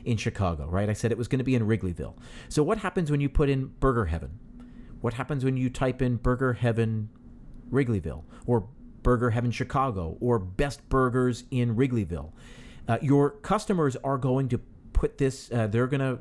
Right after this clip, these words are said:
run their own search. So it would behoove you to do the same, to figure out what your customers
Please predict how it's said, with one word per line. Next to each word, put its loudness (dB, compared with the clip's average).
run 2
their 2
own 0
search. -2
So 2
it -2
would -2
behoove 2
you 2
to -2
do 2
the 0
same, -2
to -10
figure -2
out 0
what -4
your 0
customers -2